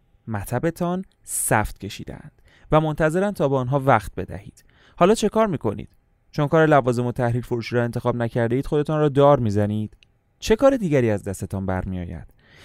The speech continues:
سعی می‌کنید برای آخرین نفر صف توضیح دهید که ممکن است کمی دیرتر کارشان انجام شود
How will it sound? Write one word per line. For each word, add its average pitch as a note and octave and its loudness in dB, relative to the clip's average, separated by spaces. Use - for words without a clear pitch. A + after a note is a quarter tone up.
سعی C3 2
می‌کنید D#3 -2
برای A#2+ 4
آخرین A#2 0
نفر C3+ -2
صف C#3+ -2
توضیح B2 -4
دهید C3 0
که C#3+ -6
ممکن F#3+ -4
است G#3 -4
کمی F#3 -4
دیرتر C3+ 0
کارشان G#2 -4
انجام G#2 -6
شود G#2 -2